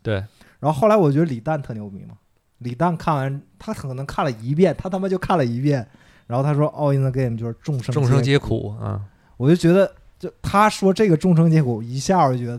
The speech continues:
Speaker 2: 太他妈精准了，就是众生皆苦。
Speaker 1: 对，你上次，我记得当，当年你在前几年吧，自己还印了一件，印了一件帽衫儿。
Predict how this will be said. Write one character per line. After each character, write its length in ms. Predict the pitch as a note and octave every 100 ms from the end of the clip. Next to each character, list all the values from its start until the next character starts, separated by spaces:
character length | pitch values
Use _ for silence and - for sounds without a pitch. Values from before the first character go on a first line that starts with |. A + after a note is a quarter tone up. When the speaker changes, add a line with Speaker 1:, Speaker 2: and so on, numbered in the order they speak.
| A#2
Speaker 2:
太 180 | -
他 120 | D4 D#3+
妈 120 | D#3
精 300 | D3+ D3+ D3
准 140 | C#3+
了， 80 | B2+
就 80 | A#2
是 0 |
众 80 | B2+
生 80 |
皆 80 | -
苦。 80 | G#3
Speaker 1:
对， 60 | C#3+
你 40 |
上 220 | A#2+ A3+
次， 140 | D3+ F#3+
我 100 | E3+
记 100 | G#3
得 120 | F3
当， 280 | - F#3+ G3 -
当 160 | G3 F#3
年 440 | C3+ C#3 D3 D3
你 200 | B2 A2
在 260 | - D3+ B2+
前 240 | - A#2+
几 120 | E3
年 220 | A2 F#2
吧， 140 | G2 G2+
自 160 | -
己 180 | B2+ G2+
还 160 | F2 A2
印 220 | C#3 D3
了 80 | A2
一 60 |
件， 280 | A2 A#2 A2 C3+
印 100 | C#3+
了 80 | A#2
一 100 | A2+
件 200 | B2+ A#2
帽 160 | B2+
衫 200 | G#2+ C#3+
儿。 200 | C#3 C#3